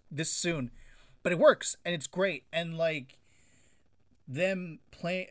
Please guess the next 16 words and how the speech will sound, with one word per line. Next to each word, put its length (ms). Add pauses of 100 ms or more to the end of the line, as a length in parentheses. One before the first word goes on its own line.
and 120
Pennywise 600
playing 340
off, 180
you 60
know, 100
Bill 140
Skarsgård 500
playing 280
off 160
of 100
them 200
the 60
way 140
he 140
does 340